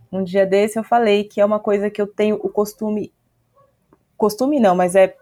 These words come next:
é, eu me sinto na obrigação de toda vez... Que, que alguém recolhe, né, que vai se iniciar, eu entro dentro do quarto de santo e vou conversar com a pessoa, mas não pra falar com a pessoa sobre orixá,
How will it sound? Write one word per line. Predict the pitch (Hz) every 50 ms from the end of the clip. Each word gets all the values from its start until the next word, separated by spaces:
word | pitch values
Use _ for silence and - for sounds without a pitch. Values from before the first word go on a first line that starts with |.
| _ -
é, | 180 185 185 - -
eu | - 190 190
me | 202
sinto | 196 - - 262 294 285 277
na | 240 226 214
obrigação | 196 202 196 190 190 190 190 - 208 214 214
de | 185 196
toda | 196 220 226 226 262 247
vez... | 202 202 196 190 208 214 208 - - _ _ _ _ _ _ _ _ _ _ _ _ -
Que, | - - 208 202 196 196 190 190 185 190 190 190 185 185 180 180 180 180 175
que | - - 196
alguém | 190 190 180 175 190 190 196 190
recolhe, | 190 196 196 - - 196 196 196 214 208 185 175 165
né, | 165 165 175 180 190
que | 190 - 175
vai | 160 175 170 180
se | 190 185 - 208
iniciar, | 202 196 190 190 180 175 - - 180 175 175 185 202 202 - _ _ _ _ _ _ _
eu | - 190 196 202
entro | 214 254 247 254 233
dentro | 220 220 226 226 214
do | 196 202
quarto | 208 202 196 196 196 190
de | 180
santo | - - - 220 233 233 240
e | 220
vou | 214 220 220
conversar | 233 220 220 214 214 214 208 208
com | 202
a |
pessoa, | 202 196 196 196 - 226 240
mas | 233 226 220
não | 214 254 311
pra | 330 381 339
falar | 339 311 277 247 240
com | 240 226
a |
pessoa | - 208 208 202 - 202
sobre | 202 - 214 196 196 196
orixá, | 190 165 165 165 - - 190 196 214 220 220 214 208 - - -